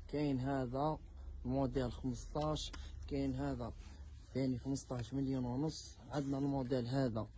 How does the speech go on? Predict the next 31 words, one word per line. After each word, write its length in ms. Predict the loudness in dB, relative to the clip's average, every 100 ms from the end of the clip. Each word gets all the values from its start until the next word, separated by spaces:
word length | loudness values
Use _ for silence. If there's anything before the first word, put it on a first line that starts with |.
| -14 -14 -4 0
تاع 200 | 2 2
الجوتشي 600 | 0 2 2 2 -4 -4 -8 -12 -4
ثاني 260 | -2 -2 -2
راه 160 | 0 0
تسعمية، 680 | -2 -4 0 2 4 2 0 -8 -14 -12 -12 -8 -4
عندنا 540 | 0 2 4 4 4
هذا 140 | 4 4
الموديل 440 | 6 6 4 2
تاع 220 | 2 -2
الديكولتي 720 | 0 0 0 0 -4 -2 -4
فيه 260 | -2 0 2
الباج 420 | 2 4 4 2
والنوار، 440 | 0 0 0 -2 -6 -14 -6 -4
البري 260 | 0 0
تاعو 380 | 0 0 2 2
راه 140 | 2 0
اثناش 380 | 0 0 2
مية. 260 | 2 0 -2 -10 -16 -14 -14 -14 -14 -2
عندنا 220 | 2 4
لونسومبل 580 | 4 2 0 2 2 2
هذا 220 | 0 0
كنا 240 | 2 2 2
حاطينه 420 | 0 2 2 2
خونا 220 | 2 4
أربعطاش 520 | 4 2 0 -2 0
مية 160 | 2 2
وخمسين، 440 | 2 -2 0 -2
تروا 280 | 0 0 0
بيس 300 | 0 -4 0
تاع 100 | 0
الفيرساس، 600 | 2 0 0 4 4